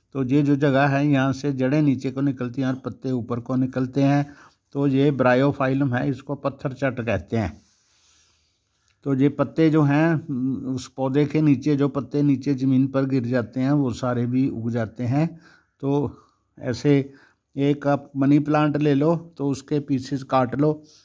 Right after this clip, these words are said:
तो दे उसमें at least one leaf, एक पत्ता हो, तो इसको सो, आ, उसके और पोर्शन के साथ दो पत्ते, दो पत्तों वाला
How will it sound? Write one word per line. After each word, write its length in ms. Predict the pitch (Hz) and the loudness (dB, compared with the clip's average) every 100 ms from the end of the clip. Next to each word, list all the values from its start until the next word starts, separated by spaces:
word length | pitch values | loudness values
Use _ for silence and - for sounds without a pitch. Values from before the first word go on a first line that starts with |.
| _ _ | _ _
तो 160 | 143 135 | -4 0
दे 280 | 135 135 143 | 2 2 2
उसमें 600 | - 127 - 143 135 120 | -2 -10 -2 0 0 0
at 80 | |
least 300 | 147 143 143 | 2 2 2
one 280 | 147 135 147 | -4 0 2
leaf, 320 | 147 139 131 | 4 4 2
एक 180 | 135 127 | -2 -4
पत्ता 320 | - 127 131 | -8 -10 -4
हो, 420 | 127 123 139 143 _ _ _ - | -4 -2 -4 -6 _ _ _ -10
तो 340 | 135 135 - - | -4 -4 -4 -10
इसको 560 | 127 - 147 143 - - - _ - - - _ _ | -14 -8 -2 -2 -4 -12 -20 _ -20 -20 -20 _ _
सो, 240 | 139 131 135 | -4 0 0
आ, 360 | 127 135 131 | 2 2 2
उसके 460 | 123 131 120 143 135 135 _ _ _ _ | 0 -4 -4 -4 -4 -6 _ _ _ _
और 180 | 120 139 | -2 -2
पोर्शन 500 | 143 143 127 - 139 | 0 0 0 0 0
के 120 | 127 | 0
साथ 240 | 131 131 131 | -2 -2 0
दो 260 | 120 123 | 0 0
पत्ते, 400 | 123 127 117 135 | -2 -4 -2 -2
दो 260 | 131 127 131 | 0 2 2
पत्तों 360 | 135 131 143 135 | 0 -2 0 2
वाला 220 | 131 | 2